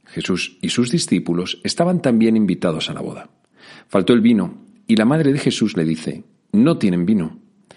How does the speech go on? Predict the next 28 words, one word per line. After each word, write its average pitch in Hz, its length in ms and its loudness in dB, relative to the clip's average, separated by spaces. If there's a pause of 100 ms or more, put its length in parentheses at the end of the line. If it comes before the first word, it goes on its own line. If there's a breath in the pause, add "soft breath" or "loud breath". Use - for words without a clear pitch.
(240 soft breath)
Jesús - 300 -2
le 92 80 2
dice, 90 340 -2 (200)
"Mujer, - 540 -4 (320)
¿qué 127 120 2
tengo 160 320 2
yo 160 220 0
que 120 140 0
ver 110 200 0
contigo? 78 580 -6 (560 soft breath)
Todavía 110 340 2
no 156 60 0
ha 156 60 0
llegado 143 300 2
mi 92 160 0
hora". 101 240 -6 (840 soft breath)
Su - 160 -4
madre 110 380 2
dice 101 280 -2
a 90 40 0
los 90 120 -2
sirvientes, 87 640 -4 (420 soft breath)
"Haced 147 300 2
lo 117 160 2
que 101 100 0
él 90 100 2
os 82 120 -4
diga". 76 260 -8